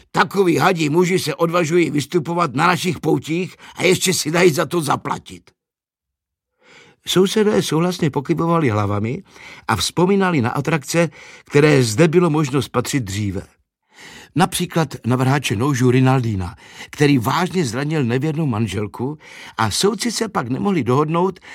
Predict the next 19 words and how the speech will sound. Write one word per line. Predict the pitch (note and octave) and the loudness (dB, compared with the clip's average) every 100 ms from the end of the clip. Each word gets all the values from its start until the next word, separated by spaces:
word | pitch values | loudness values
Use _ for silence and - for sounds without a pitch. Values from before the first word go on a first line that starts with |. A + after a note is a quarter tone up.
| - | -12
zda | G#2 G#2 E3+ | -6 0 0
šlo | - E3+ E3 | 2 0 0
o | A#2+ | 2
náhodné | B2+ E3 D#3 E3 F3 C#3 | 4 4 2 0 -2 -2
selhání | C#3+ B2+ C#3+ D3+ A2 | -4 -2 0 0 -2
nervů | A2+ A#2+ C#3 C4+ D4+ - - - | -2 -2 -2 -4 -8 -18 -12 -2
nebo | F3+ F3+ | 0 0
o | - | -2
zákeřný | G#2 C#3+ C#3 C#3 B2 C3 | 0 0 0 -4 -2 -2
úmysl. | - A2 F2+ E2+ - - _ _ _ _ _ _ _ - - | 0 -2 -2 -8 -16 -16 _ _ _ _ _ _ _ -20 -6
Otakar | E3 A3+ G#3 D3 | -2 -2 0 0
Stonek | - F#3+ D3 F2+ - _ - - - | 0 0 -2 -4 -14 _ -20 -12 0
měl | B2 | 2
však | C#3+ D#3 - | 2 0 -2
plnou | - G3+ F3 | 0 0 0
hlavu | F#2+ C#3 D3+ E3 - - | 0 -2 -2 -4 -6 -12
onoho | A2+ C#3+ D#3+ C3 | -2 0 4 2
hadího | G2 A2+ B2 D3 C#3+ | 2 0 0 0 0
muže. | B2 G#2+ E2+ | 0 -2 -6